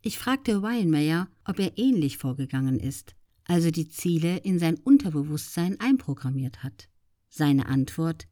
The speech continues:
„Jeden Tag verbringe ich fünfzehn Minuten damit, mir vorzustellen, oben auf dem Gipfel zu stehen. Bis zu dem Punkt, an dem ich praktisch das Knirschen des Schnees unter meinen Steigeisen höre. Ich höre die Seile,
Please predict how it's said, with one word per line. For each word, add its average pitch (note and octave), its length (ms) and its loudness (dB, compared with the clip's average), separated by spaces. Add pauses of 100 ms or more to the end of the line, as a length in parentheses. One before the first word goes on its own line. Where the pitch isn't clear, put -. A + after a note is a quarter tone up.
(100)
„Jeden C4+ 400 4
Tag D3+ 340 0
verbringe D3+ 420 0
ich - 160 -4
fünfzehn C4 520 0
Minuten D#3+ 440 2
damit, D3+ 400 0 (160)
mir D3+ 140 0
vorzustellen, D#3+ 1000 -2 (120)
oben C4 300 2
auf - 200 -8
dem G#3+ 200 -2
Gipfel C#3 320 -4
zu - 160 -8
stehen. C3 520 -4 (680)
Bis B3+ 200 0
zu G3+ 120 2
dem C#4 320 6
Punkt, F#3+ 500 -2
an E3+ 160 0
dem E3 160 0
ich D#3+ 200 -4
praktisch - 420 -8
das D#3+ 220 -4
Knirschen G#3 540 -2
des F3 180 -4
Schnees F3 560 -2 (300)
unter D#3+ 240 2
meinen E3 360 2
Steigeisen C#3 760 -4
höre. C3+ 400 -6 (320)
Ich - 160 -6
höre F3+ 260 2
die E3 180 -2
Seile, D#3+ 560 -4